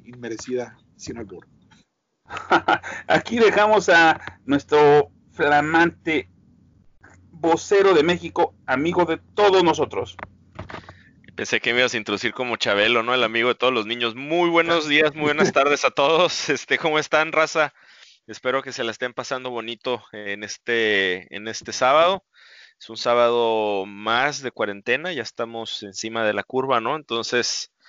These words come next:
Speaker 3: este, gente, hay que cuidarse, ¿no? ¿Cómo están, este, general? ¿Cómo están, Andrés? ¿Cómo estás, Andrés?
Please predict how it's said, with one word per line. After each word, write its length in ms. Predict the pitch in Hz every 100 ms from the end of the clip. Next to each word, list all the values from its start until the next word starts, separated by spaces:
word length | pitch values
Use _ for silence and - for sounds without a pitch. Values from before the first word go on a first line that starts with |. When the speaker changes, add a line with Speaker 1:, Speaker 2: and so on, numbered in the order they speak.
| - - _
Speaker 3:
este, 440 | 98 104 - - -
gente, 540 | 131 123 127 135 135 -
hay 140 | 107
que 120 | -
cuidarse, 560 | 113 120 104 101 - 101
¿no? 160 | 120 165 _ _ _ _ _ _ _ -
¿Cómo 180 | 127 143
están, 320 | - 143 143
este, 260 | 131 139 123
general? 380 | 123 117 139 139
¿Cómo 180 | 131
están, 280 | 123 131 123
Andrés? 420 | 127 139 156 -
¿Cómo 140 | - 113
estás, 220 | - 131
Andrés? 520 | 131 151 - - -